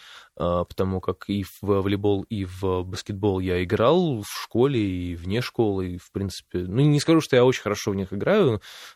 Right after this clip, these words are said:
ну, в волей-, в волейбол я играю, наверное, лучше, чем в баскетбол, но тем не менее, то есть, да, я не скажу, что я профессионал, но мне это нравится. А, в футбол я, в принципе, тоже играю, но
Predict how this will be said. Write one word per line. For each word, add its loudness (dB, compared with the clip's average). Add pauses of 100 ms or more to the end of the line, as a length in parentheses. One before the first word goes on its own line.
ну, -2 (460)
в -8
волей-, 6
в 0
волейбол 6
я 4
играю, 4
наверное, 4
лучше, 2
чем 0
в 2
баскетбол, -2
но 2 (120)
тем 4
не 4
менее, 0
то -8
есть, -4
да, 4
я 2
не -6
скажу, -4
что -6
я -2
профессионал, -2
но 2
мне 0
это 0
нравится. 0 (440)
А, 2
в -6
футбол 4
я, 4
в -6
принципе, -2
тоже 4
играю, 4
но 2